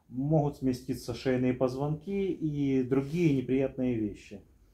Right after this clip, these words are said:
То есть вот в чём суть, почему не делают слишком широкие и, казалось бы, комфортные автокресла. Кресло должно быть в идеале вообще повторять анатомическую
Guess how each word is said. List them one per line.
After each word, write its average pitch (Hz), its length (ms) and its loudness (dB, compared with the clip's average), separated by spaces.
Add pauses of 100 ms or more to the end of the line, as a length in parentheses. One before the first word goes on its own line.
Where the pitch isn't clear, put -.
(1300)
То 151 120 6
есть 147 120 6
вот 156 180 8
в - 100 -14
чём 127 200 4
суть, 175 500 -2
почему 139 360 0
не 131 120 2
делают 135 560 4
слишком 131 400 -4
широкие 139 680 2
и, 113 200 -10
казалось 131 400 4
бы, 123 140 4
комфортные 135 880 0 (460)
автокресла. - 800 -4 (240)
Кресло 185 480 2
должно 151 460 2
быть - 500 -2 (140)
в 117 180 -2
идеале 156 640 4 (600)
вообще 127 600 2
повторять 131 840 2
анатомическую 123 1120 0